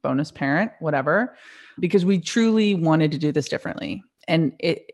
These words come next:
it started from the very beginning. So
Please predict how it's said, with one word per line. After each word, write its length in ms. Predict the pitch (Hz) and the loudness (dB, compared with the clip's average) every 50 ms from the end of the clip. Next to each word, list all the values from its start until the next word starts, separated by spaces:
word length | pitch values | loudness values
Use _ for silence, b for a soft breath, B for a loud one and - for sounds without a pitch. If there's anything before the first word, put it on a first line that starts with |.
| _ | _
it 240 | - - - - - | -6 -6 -6 -6 -6
started 400 | - - - 190 202 208 214 214 | -2 2 4 4 6 6 4 2
from 160 | - 190 175 | 2 0 2
the 100 | 160 147 | 2 2
very 640 | 139 143 139 139 143 143 139 135 135 139 143 139 139 | 0 0 -2 -2 0 0 0 0 0 0 0 -2 -4
beginning. 680 | - - 139 - - - - - - 50 50 - - 151 - - | -4 -4 -6 -8 -8 -10 -12 -12 -12 -12 -14 -16 -16 -18 -16 -12
So 560 | - - - - 165 165 160 160 151 156 B | -10 -4 -2 0 4 4 6 4 4 2 B